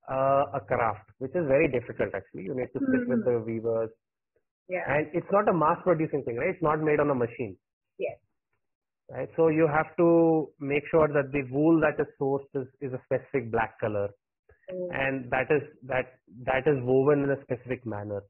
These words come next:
Speaker 1: So we are trying to
Speaker 2: Mm.
Speaker 1: figure out, there is no literature available on this. So we are trying to figure out, uh, sitting with the, uh, weaving community. In fact,
Speaker 2: Mm.
Speaker 1: that's a, that's a very striking thing we observed. There is very less or hardly any literature related to anything which is rural India.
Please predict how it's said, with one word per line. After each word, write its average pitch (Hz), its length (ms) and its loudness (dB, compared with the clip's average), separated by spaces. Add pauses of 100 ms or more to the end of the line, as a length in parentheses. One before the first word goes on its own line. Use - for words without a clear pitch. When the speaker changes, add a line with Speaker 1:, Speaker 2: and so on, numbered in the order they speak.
Speaker 1:
So 151 100 2
we 160 120 2
are 170 60 2
trying 170 280 4
to 190 60 0
Speaker 2:
Mm. 147 40 -4
Speaker 1:
figure 156 200 2
out, 147 140 0
there 143 140 2
is 151 80 -2
no 175 80 4
literature 156 480 0
available 147 440 0
on 123 160 0
this. 127 120 -8 (840)
So 554 140 10
we 147 120 2
are 175 100 4
trying 160 280 4
to 175 120 6
figure 147 280 2
out, 147 280 0 (160)
uh, 127 260 -6 (100)
sitting 139 260 -2
with 123 200 -4
the, 120 340 -6 (260)
uh, 110 500 -6
weaving 113 240 -6
community. 101 440 -10 (580)
In 185 100 2
fact, 277 160 2
Speaker 2:
Mm. 240 80 4
Speaker 1:
that's 233 120 0
a, 240 140 6
that's 196 220 -2
a 233 60 -2
very 247 340 0
striking 175 400 -2
thing 202 180 -4
we 190 160 2
observed. 147 460 2 (100)
There 156 300 0
is 214 60 -6 (100)
very 139 340 4
less 151 300 0 (300)
or 131 280 -2 (120)
hardly 127 380 0
any 147 160 -2
literature 135 480 -6
related 123 480 -6
to 131 120 -4
anything 127 380 -4
which 123 160 -8
is 120 100 -6
rural 113 380 -4
India. 95 260 -8